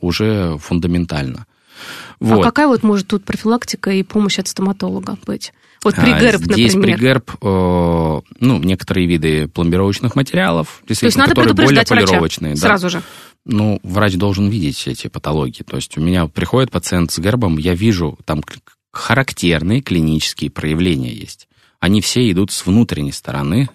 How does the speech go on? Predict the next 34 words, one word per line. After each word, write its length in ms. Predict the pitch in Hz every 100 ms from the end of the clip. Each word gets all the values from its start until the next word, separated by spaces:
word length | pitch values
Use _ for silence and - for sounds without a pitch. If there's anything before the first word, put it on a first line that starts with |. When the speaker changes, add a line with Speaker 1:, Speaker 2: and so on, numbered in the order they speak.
| -
Speaker 1:
из 320 | 82 - - _ -
полости 380 | 101 98 - 87
рта. 380 | - - 64 - _
То 80 | 220
есть 120 | 214
Speaker 2:
Мгм. 60 | -
Speaker 1:
откуда 260 | 247 226 180
происходит 400 | 90 - 101 78
заброс 400 | 73 73 95 -
желудочного 540 | 80 76 76 - 71 78
сока. 360 | - 71 - - - - - - - - -
Вот, 380 | 92 82 - -
э, 520 | 73 69 67 65 65 - -
поэтому 500 | 95 123 120 117 110 -
в 200 | 95 135
этом 260 | 113 80
участке 440 | 85 - 170 - 117
мы 520 | 110 127 123 107 -
все 220 | - -
это 160 | 127 92
можем 300 | 87 90 82
увидеть, 440 | 85 117 127 92
если 400 | - 107 - 87 69 - _
человек 340 | - 90 85 71
действительно, 360 | 71 - -
ну, 120 | 69 85
врач, 320 | 71 64 -
имею 140 | - -
в 40 |
виду, 140 | - -
развивается, 580 | 73 90 135 190 180 -
полноценно 600 | 80 80 82 - 71 65
следит 380 | - 80 73
за 560 | 64 64 65 64 62 62